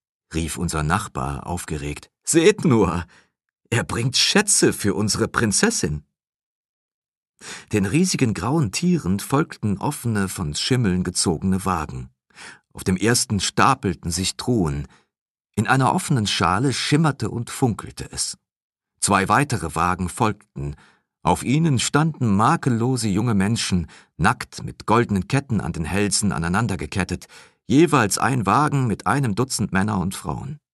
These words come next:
Auf einen weiteren Wagen waren Käfige montiert. In ihnen befanden sich jeweils zwei Löwen und zwei Schneeleoparden.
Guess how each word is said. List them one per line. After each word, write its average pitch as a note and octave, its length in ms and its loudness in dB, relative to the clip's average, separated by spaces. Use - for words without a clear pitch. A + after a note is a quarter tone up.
Auf E2 240 -2
einen F2+ 240 0
weiteren F#2+ 460 2
Wagen F#2 400 0
waren F#2 340 -4
Käfige A#2 520 -4
montiert. B1+ 640 -12
In C#3+ 200 2
ihnen A2+ 400 0
befanden B2+ 440 0
sich A#2 220 -2
jeweils C#3 440 0
zwei F2 280 2
Löwen C#3+ 560 2
und F2 200 -4
zwei G2+ 320 2
Schneeleoparden. D2 1120 -4